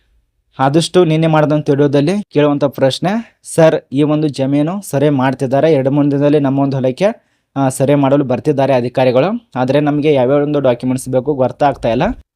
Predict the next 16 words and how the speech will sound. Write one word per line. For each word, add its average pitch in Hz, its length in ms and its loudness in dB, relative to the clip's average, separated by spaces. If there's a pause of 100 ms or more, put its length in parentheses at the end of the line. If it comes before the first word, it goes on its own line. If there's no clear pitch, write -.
(140)
ತಿಳಿಸ್ಕೊಡಿ" 151 380 2
ಅಂತ 147 120 -2
ಕೇಳಿದಾಗ, 131 500 0 (540)
ಈಗ 143 140 0
ನಾನು 151 340 2
ಒಂದು, 160 420 -2
ಆ, 143 140 -2
ಕೃಷಿ 139 320 -4
ಇಲಾಖೆ 147 260 0
ಅಧಿಕಾರಿಗಳಿಗೆ 135 520 0
ಸಂಬಂಧಪಟ್ಟಂತೆ 135 680 -2
ಮಾಹಿತಿ 127 360 -4
ಕೇಳಿದಾಗ, 123 460 0 (460)
ಈಗ 131 140 -2
ಗೊತ್ತಿರುವಂಥ 139 540 0
ಅಧಿಕಾರಿಗಳಿಗೆ 127 800 0